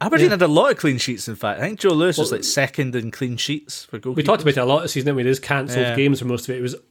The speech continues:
Speaker 2: horrible to watch. And it's all <laughs> changing. Where's it, where's it say here? It says, uh, uh, Ian Vigurs ended the season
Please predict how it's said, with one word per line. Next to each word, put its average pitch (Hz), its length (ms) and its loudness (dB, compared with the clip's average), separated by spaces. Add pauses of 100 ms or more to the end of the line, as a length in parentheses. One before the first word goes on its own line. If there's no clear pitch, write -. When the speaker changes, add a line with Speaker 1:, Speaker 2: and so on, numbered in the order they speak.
Speaker 2:
horrible 135 680 0
to 120 100 -6
watch. 123 400 -6 (220)
And 175 240 -4
it's 381 100 -4
all 262 180 2
<laughs> - 0 -
changing. 233 920 0 (460)
Where's 175 280 -6
it, 185 60 -4
where's 170 160 -4
it 156 40 -8
say 160 160 -2
here? 156 120 0
It 147 60 -2
says, 151 180 -6
uh, 139 500 -2
uh, - 60 -10
Ian 156 240 0
Vigurs 143 480 2
ended 143 220 -2
the 135 80 -4
season 131 580 -2